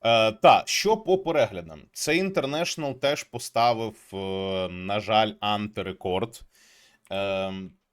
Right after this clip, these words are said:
статистика, знову ж таки, від моїх друзів The Sport Charts. Значить, найменший піковий онлайн,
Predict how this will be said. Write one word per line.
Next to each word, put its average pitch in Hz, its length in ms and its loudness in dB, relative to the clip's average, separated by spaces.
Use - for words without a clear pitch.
статистика, - 600 -10
знову 104 200 -8
ж - 80 -14
таки, 101 220 -12
від 92 60 -12
моїх 104 260 -4
друзів 98 360 -4
The 95 200 -8
Sport 98 160 -8
Charts. 147 360 -4
Значить, - 320 -8
найменший 143 600 -4
піковий 123 500 -8
онлайн, 113 560 -4